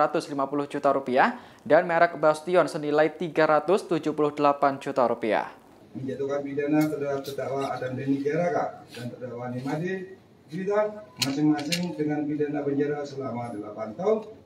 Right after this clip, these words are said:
Speaker 2: dikurangi selama terdakwa dalam ber-, berada dalam tahanan, dengan perintah terdakwa ditahan, dengan, ditambah dengan pidana denda masing-masing satu miliar rupiah, dengan ketentuan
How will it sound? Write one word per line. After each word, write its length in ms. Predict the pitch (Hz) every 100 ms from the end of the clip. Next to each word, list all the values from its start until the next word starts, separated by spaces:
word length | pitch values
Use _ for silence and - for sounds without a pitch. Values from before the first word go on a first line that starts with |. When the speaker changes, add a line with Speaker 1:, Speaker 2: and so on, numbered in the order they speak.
| 120
Speaker 2:
dikurangi 480 | 117 139 147 156 -
selama 400 | 147 139 139 139
terdakwa 400 | 135 135 139 135
dalam 320 | 131 123 117
ber-, 240 | 120 110 - - _ - -
berada 320 | 120 139 143
dalam 260 | 139 131 120
tahanan, 340 | - 139 160 - - - -
dengan 320 | 131 139 143
perintah 320 | 139 143 139
terdakwa 480 | 135 120 123 120 120
ditahan, 640 | 113 - 110 135 175 190 - - -
dengan, 240 | 123 117 - -
ditambah 460 | 135 143 165 190 185
dengan 200 | 151 143 147
pidana 320 | 151 139 143 139 135
denda 160 | 147 139
masing-masing 560 | 135 139 139 139 147 139
satu 240 | 135 135
miliar 320 | 123 123 113
rupiah, 400 | 104 135 202 208 - - 127
dengan 320 | 131 139 135
ketentuan 560 | 135 127 165 190 185